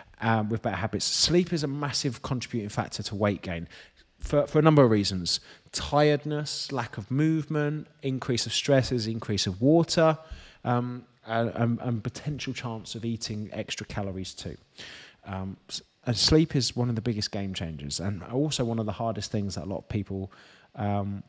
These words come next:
manage, especially having young kids. Uh, you know, I, and I know too well that I've got, uh, Archer, who quite, will always be in my, our bed for about three o'clock in the morning, always headbutting me, always pulling my ear, um, and always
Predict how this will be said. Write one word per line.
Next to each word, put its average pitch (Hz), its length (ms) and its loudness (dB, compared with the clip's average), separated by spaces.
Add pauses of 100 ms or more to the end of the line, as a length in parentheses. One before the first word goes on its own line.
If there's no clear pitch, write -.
(920)
manage, 120 680 4
especially - 360 4
having 117 240 4
young 107 180 4
kids. - 500 2 (300)
Uh, 104 140 -4
you 95 160 -4
know, 98 240 2 (280)
I, 92 100 -8 (160)
and 117 180 -2
I 110 80 4
know 113 180 6
too 113 240 0
well 113 220 4
that 101 120 0
I've 101 200 -6
got, 98 240 -6 (480)
uh, 101 180 2
Archer, 113 480 4
who 101 300 0
quite, 110 280 0 (120)
will 117 160 4
always 127 300 8
be 123 120 0
in 110 80 0
my, 113 80 -2
our 110 240 0
bed 110 240 4
for - 120 -6
about 95 200 0
three 113 180 2
o'clock - 280 0
in 104 100 0
the 101 80 2
morning, 107 440 2 (360)
always 120 280 2
headbutting 104 480 2
me, 104 360 0 (320)
always 113 220 0
pulling 117 380 0
my 107 160 2
ear, 101 360 4 (460)
um, 101 460 -2
and 101 100 -8
always 101 480 -8